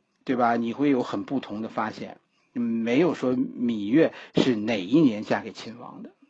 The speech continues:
但是我们知道，在公元前三百二十五年，秦惠文王称王这一年，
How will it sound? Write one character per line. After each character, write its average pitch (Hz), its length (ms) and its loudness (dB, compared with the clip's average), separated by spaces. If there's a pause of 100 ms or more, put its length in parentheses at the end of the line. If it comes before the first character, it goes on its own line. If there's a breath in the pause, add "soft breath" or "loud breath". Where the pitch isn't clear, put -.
(100)
但 165 180 6
是 147 100 0
我 120 260 2
们 110 160 -4
知 143 160 -2
道， 123 160 0
在 117 200 -2
公 180 340 0
元 151 240 4
前 131 240 0
三 160 300 4
百 113 120 -2
二 143 220 4
十 110 140 -6
五 90 180 -10
年， 107 240 -8
秦 127 300 2
惠 147 200 0
文 120 260 0
王 127 180 2
称 175 240 -4
王 143 240 4
这 175 80 4
一 107 140 2
年， 95 320 -10